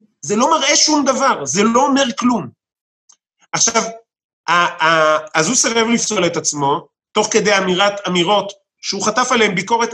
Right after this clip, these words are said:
אגב, גם מהשופט שוהם, הוא חטף על האמירות שהוא אמר בהחלטה הזאת ביקורת, בעקבות תלונה שהוגשה, לא על ידינו, הוגשה על ידי איזה ארגון, והוא, הוא חטף עליהם,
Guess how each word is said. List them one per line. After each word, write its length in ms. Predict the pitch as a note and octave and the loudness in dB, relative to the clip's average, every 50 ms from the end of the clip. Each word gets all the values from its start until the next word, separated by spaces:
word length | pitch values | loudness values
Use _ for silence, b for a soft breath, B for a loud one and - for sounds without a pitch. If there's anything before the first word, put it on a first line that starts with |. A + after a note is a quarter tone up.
| - - - | -8 -2 -2
אגב, 320 | A3+ B3 G#3 A#3 A3 F3+ | 0 2 2 0 0 0
גם 220 | E3 F#3 A#3 C4 C4 | 0 0 0 2 2
מהשופט 460 | B3+ A#3 - G#3+ G#3 - A#3+ A#3 A#3+ | 2 2 2 0 0 -2 -2 -2 0
שוהם, 340 | - D4 D4 A3+ E3+ D3+ C#3+ - - _ _ | 0 0 2 0 0 -2 -4 -10 -14 _ _
הוא 160 | _ E3+ - | _ -4 -4
חטף 220 | F3+ F3 - G#3+ G#3+ A3+ | -2 0 0 0 2 2
על 100 | G#3+ G3 | 2 2
האמירות 360 | F#3 F3+ F3+ F3 E3 G3+ G3+ | 2 2 0 0 0 0 0
שהוא 160 | A3+ F#3+ E3+ | 2 0 0
אמר 240 | E3 F3 G3 G3 F#3+ F#3+ - _ _ _ C#3 | 2 2 2 0 0 -4 -12 _ _ _ -4
בהחלטה 520 | C3+ E3+ D#3+ D#3 - F3+ F3 D#3 - G3+ F#3+ | 0 0 0 0 0 0 -2 0 0 0 0
הזאת 280 | F3+ F3 F3+ - - | 0 0 -2 -6 -6
ביקורת, 540 | D3+ D#3+ - - D3+ C3 B2+ C#3 - - - - | -8 -8 -4 -2 -2 -2 0 -2 -4 -6 -8 -8
בעקבות 360 | C#3 C#3+ C#3 - D#3 E3 E3 | -8 -6 -4 -2 -2 -2 0
תלונה 280 | E3+ E3 D3+ E3 E3+ E3 | 0 0 2 2 2 2
שהוגשה, 540 | - E3 D3+ C#3 C#3 - - C#3+ B2+ C#3 D#3 - - _ _ | 2 0 -2 -2 -2 -2 -2 0 0 -2 -2 -4 -8 _ _
לא 120 | D3 D#3 E3 | 0 0 2
על 80 | E3 | 2
ידינו, 340 | D#3+ D3+ D3 D3+ D3 C#3 C3 | 2 0 0 0 -2 -2 -4
הוגשה 260 | B2 A#2+ B2 - C#3+ | -6 -6 -4 -2 -2
על 80 | C3+ C3+ | -2 -2
ידי 160 | C3 B2+ C3+ | -4 -4 -4
איזה 200 | C3+ B2 A#2+ C3 | -4 -4 -4 -4
ארגון, 380 | B2+ A#2+ A2+ A2+ A#2+ B2 D#3+ E3+ - _ _ B B B B B B B - A#2+ A#2+ C3 | -4 -6 -6 -6 -6 -6 -6 -8 -14 _ _ B B B B B B B -6 -6 -2 0
והוא, 840 | E3 E3 E3+ E3+ E3+ E3+ - - - - - _ _ _ D#3 D#3 | 2 2 2 2 0 -4 -8 -12 -14 -14 -14 _ _ _ 0 0
הוא 220 | D#3+ D#3+ D#3+ E3 C#3+ | 0 0 -2 -2 -2
חטף 340 | - F#3 F#3 F#3+ F3 - - | -2 0 0 0 -2 -2 -4
עליהם, 300 | - D3 C3 B2+ C3 D#3+ | -4 -4 -2 -4 -4 -6